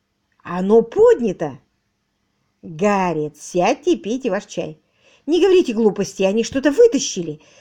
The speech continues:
Там только что появилось что-то чёрное. Ну-ка, давайте посмотрим. Гарриет уступила бинокль.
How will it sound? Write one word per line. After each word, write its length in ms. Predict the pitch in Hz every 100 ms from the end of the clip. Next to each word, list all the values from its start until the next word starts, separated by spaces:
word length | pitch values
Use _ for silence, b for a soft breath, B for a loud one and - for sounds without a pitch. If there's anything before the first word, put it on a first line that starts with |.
| b _
Там 240 | 180 190
только 420 | - 190 240 294
что 160 | - 330
появилось 520 | 247 240 214 277 302
что-то 500 | - - 233 269 349
чёрное. 960 | 339 - 208 202 196 208 202 185 202 202 _ _ _ _ _ _ _ _
Ну-ка, 380 | - 262 269 226
давайте 340 | 202 185 180
посмотрим. 640 | 175 185 180 180 175 170 170 _ _ _ _ _ _ _ _ _
Гарриет 680 | - 175 160 214 262 277 254
уступила 440 | 226 - 185 185
бинокль. 400 | 170 160 156 -